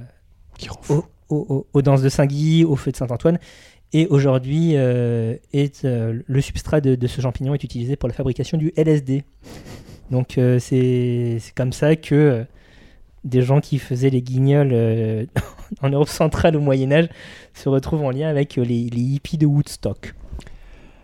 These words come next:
Speaker 1: Euh, dernier symbole aussi, c'est le symbole phallique, parce que, bah, évidemment, euh, je veux dire, quiconque, euh, a, euh, une plante ou, ou quelque chose plus ou moins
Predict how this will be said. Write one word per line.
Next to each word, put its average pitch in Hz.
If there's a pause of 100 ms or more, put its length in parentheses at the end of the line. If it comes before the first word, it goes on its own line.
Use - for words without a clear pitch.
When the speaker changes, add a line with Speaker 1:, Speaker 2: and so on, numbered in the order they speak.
(320)
Speaker 1:
Euh, 117 (140)
dernier 120
symbole 127
aussi, 131
c'est 127
le 113
symbole 113
phallique, 139
parce 120
que, 113
bah, 104
évidemment, 120 (160)
euh, 110 (320)
je 131
veux -
dire, - (280)
quiconque, -
euh, 113
a, 120
euh, 113
une 120
plante 139
ou, 123 (120)
ou 123
quelque 131
chose 120 (300)
plus 135
ou 143
moins 143